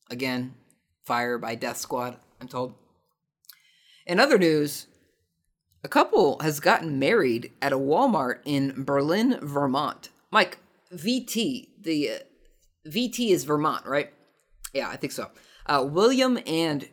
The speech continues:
Joanne Cicely Bollinger, I think I'm pronouncing that right. They got hitched at the flower department of the store, which is actually where they first met each other as coworkers around a year ago.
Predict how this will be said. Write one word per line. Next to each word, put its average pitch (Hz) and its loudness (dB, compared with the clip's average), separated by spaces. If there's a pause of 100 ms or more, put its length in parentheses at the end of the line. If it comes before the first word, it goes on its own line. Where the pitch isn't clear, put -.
Joanne 190 0
Cicely 202 -2 (320)
Bollinger, 143 0
I - -12
think 185 -4
I'm 135 -4
pronouncing 123 -8
that 110 -10
right. 110 -8 (720)
They 165 -2
got 175 2
hitched - 2
at 147 -6
the 143 -2
flower - -2
department 123 -4 (160)
of 127 -8
the 123 -2
store, - -4
which 139 -6
is 131 -6
actually 143 -2
where 127 -2
they 120 -4
first 160 -4
met 143 -2
each 123 -6
other 113 -10
as 110 -12
coworkers 143 -2
around 123 -4
a 110 -6
year 117 -4
ago. - -16